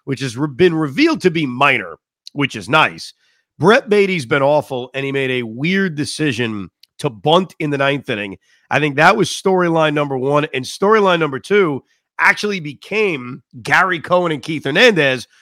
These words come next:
going after Lovello's decision to not hold on Tim Locastro. And then a few days later, Brett Strom, the pitching coach, retaliated back.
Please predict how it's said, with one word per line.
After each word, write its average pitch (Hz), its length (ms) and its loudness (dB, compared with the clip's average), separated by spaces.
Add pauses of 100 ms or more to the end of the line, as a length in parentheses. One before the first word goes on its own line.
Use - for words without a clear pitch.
(280)
going 190 460 2
after 175 420 -2
Lovello's 147 640 0
decision 131 680 -4 (320)
to 160 120 -4
not 156 340 2
hold 160 280 0
on 143 180 0
Tim 139 200 -4
Locastro. 151 600 -2
And 165 100 0
then 156 80 0
a 131 40 -6
few 151 140 -6
days 123 180 -4
later, 220 440 0 (240)
Brett 165 180 0
Strom, 175 400 -6
the 131 80 -16
pitching 196 360 -4
coach, 147 320 -4 (300)
retaliated 139 720 0
back. 110 260 0